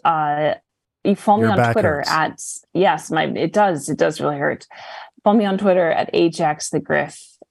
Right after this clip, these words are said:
Speaker 1: And also you can check out my contributor page at Young Voices, where you will see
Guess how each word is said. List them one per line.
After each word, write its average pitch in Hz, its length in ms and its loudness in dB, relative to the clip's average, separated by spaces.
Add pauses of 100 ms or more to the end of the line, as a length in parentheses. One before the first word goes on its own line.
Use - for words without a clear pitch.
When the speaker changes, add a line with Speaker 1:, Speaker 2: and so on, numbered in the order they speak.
Speaker 1:
And 160 380 0
also 165 480 2
you 151 160 0
can 170 120 -2
check 165 160 0
out 160 80 0
my 160 100 0
contributor 196 460 2
page 180 280 0
at 165 160 0
Young 160 260 -2
Voices, 185 760 0
where 175 120 2
you 170 160 2
will - 120 -2
see 165 260 0